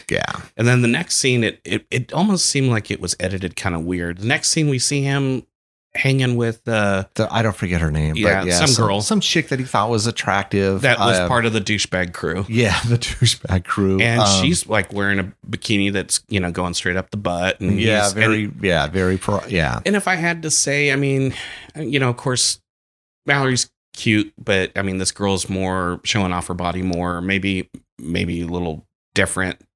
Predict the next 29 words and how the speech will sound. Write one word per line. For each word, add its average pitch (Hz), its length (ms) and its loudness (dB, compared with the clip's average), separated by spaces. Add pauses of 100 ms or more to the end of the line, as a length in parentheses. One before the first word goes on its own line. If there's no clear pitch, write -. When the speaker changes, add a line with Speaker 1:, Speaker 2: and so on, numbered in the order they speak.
(100)
Speaker 2:
So 95 240 2
Speaker 1:
Yeah. 82 120 4
Speaker 2:
he's, 98 300 0
he's 95 400 -4
like, 87 300 -2
"Okay, 98 260 -6
well," 80 240 -8
Speaker 1:
And 247 140 0
he's 262 120 -2
drunk. 123 540 -2
Speaker 2:
he's 120 160 2
drunk. 85 240 -2
Speaker 1:
And 226 100 2
he's 240 140 2
drunk. 113 320 -2
And 151 140 2
so 156 180 0
he, 139 160 -4
you 127 160 0
know, 107 160 2
he's, 135 380 0 (520)
he's 165 160 4
interested. 117 720 0
And, 101 580 0 (120)
um, 87 680 0 (200)
she - 540 0
gets 120 280 0
into 117 180 0
the 104 120 0